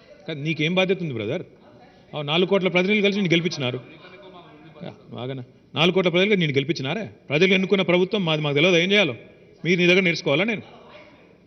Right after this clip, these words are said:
ఏ వాయిస్, ఎక్కడ వాయిస్? కరెక్ట్,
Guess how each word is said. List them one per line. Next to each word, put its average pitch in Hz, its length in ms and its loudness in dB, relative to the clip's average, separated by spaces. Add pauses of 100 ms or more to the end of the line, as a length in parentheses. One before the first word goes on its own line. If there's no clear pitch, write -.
(200)
ఏ 123 100 0
వాయిస్, 170 260 0
ఎక్కడ 175 220 -2
వాయిస్? 160 240 -4 (2000)
కరెక్ట్, 135 260 -4